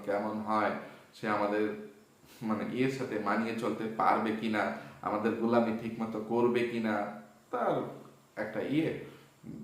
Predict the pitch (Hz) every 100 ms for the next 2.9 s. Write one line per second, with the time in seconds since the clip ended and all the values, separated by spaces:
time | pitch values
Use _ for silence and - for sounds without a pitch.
0 | - - 113 117 135 139 190 135 131 123
1 | - 101 - 147 143 135 135 110 - 160
2 | 190 - 110 104 104 - - 87